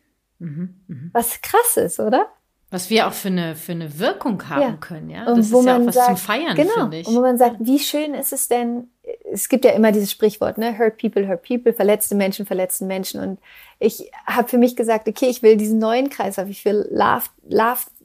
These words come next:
Speaker 2: people, love people", ja? Also Liebe,
Speaker 1: Mhm.
Speaker 2: ge-, sich, me-, sich selbst liebende Menschen, lieben Menschen.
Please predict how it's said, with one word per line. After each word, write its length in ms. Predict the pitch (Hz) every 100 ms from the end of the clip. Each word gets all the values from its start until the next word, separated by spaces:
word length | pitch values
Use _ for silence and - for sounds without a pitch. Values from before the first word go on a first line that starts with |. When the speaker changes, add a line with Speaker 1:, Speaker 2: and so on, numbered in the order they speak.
| _ -
Speaker 2:
people, 340 | 262 254 254
love 320 | 220 220 - -
people", 320 | 339 - - 202
ja? 120 | 233
Also 260 | 220 202 -
Liebe, 380 | 220 247 262
Speaker 1:
Mhm. 200 | 180 190
Speaker 2:
ge-, 220 | 202 - 208
sich, 300 | 220 208 214
me-, 180 | 226 -
sich 160 | 208 214
selbst 280 | 269 302 -
liebende 340 | 269 269 226
Menschen, 520 | 220 240 247 233 226
lieben 220 | 220 269
Menschen. 480 | 247 262 359 - 214